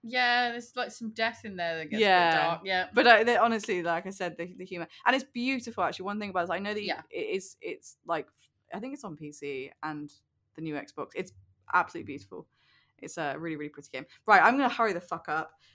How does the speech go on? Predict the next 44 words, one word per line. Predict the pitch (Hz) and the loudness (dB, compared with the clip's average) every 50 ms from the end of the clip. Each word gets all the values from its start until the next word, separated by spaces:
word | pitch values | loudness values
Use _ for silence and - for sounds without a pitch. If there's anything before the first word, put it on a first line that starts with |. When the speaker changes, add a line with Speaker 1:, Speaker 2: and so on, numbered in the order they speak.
| _ - | _ -2
Speaker 2:
Um, | - 190 185 190 196 - | 2 4 4 4 2 0
I've | - 202 | -4 -4
got | - 262 247 | -4 -4 -4
some | 247 220 | -4 -8
facts. | 208 - - - 151 156 180 214 - _ - - - - - - - _ _ _ _ _ _ _ _ _ _ _ _ _ _ _ _ _ _ _ - | -8 -8 -4 -2 0 0 0 -4 -8 _ -20 -18 -18 -18 -20 -20 -20 _ _ _ _ _ _ _ _ _ _ _ _ _ _ _ _ _ _ _ 4
Um, | 196 190 190 196 175 | 6 6 6 6 4
one | 180 180 180 | 2 2 4
of | |
these | 311 294 196 | 2 2 4
facts | 262 214 196 - | 4 2 2 0
is | 202 | -4
a | 190 | 0
very | 190 196 190 | 2 2 2
recent | 190 180 196 226 196 - - - 165 113 - | 2 0 -2 -4 -4 -4 -8 -10 -10 -10 -6
dramatic | - 190 185 170 180 170 - - - - 175 | -4 -4 -2 -2 -2 -4 -4 -10 -10 -10 -8
drama | - 175 185 175 165 170 170 165 | -4 0 0 2 2 2 -2 -2
that's | 160 131 - | -4 -6 -6
going | - - 165 160 165 170 | -4 -2 -2 -2 -2 -2
on, | 165 175 190 | -4 -6 -6
which | 202 190 196 - | -6 -10 -10 -12
was | 202 196 | -12 -8
that, | 196 185 170 - | -6 -4 -2 0
um, | 170 175 175 180 175 185 - - - - - _ _ | 0 0 0 -2 -4 -10 -12 -16 -20 -20 -20 _ _
Hazel | - 269 320 330 311 | -2 -2 2 4 4
Light | 214 208 | 2 4
Studios | 233 233 190 175 175 | 2 -2 -2 -2 -4
attempted | - 233 180 190 196 | -4 -6 -6 -6 -10
to | 208 - | -12 -14
file | - _ 202 196 190 190 190 185 | -4 _ 2 2 4 2 2 -2
a | - - | -4 -8
trademark | - - - 233 240 254 226 202 165 139 - - | -10 -4 -2 0 0 0 0 0 0 0 -2 -6
for | - 165 | -10 -8
the | |
name | 165 160 160 156 | -6 -6 -4 -4
It | - 127 151 - | -6 -6 -6 -4
Takes | - 185 160 - | -6 -6 -6 -8
Two, | - - - 214 185 196 226 226 | -14 -6 -2 0 0 0 -2 -4
but | - - | -6 -8
Take-Two | - - 233 156 - - - 285 | -4 -4 -4 -4 -4 -6 -4 -2
Interactive | 269 233 220 208 220 202 - - 165 160 | -2 -2 2 2 0 0 0 -2 -6 -4
filed | - 165 165 147 | -2 -2 -2 -2
a | 131 | -4
trademark | - - 202 208 214 208 214 208 - - - | -8 -4 -4 -4 -4 -4 -4 -8 -8 -8 -12
complaint, | 196 175 - - 156 143 131 123 - | -14 -14 -8 -6 -6 -6 -6 -8 -12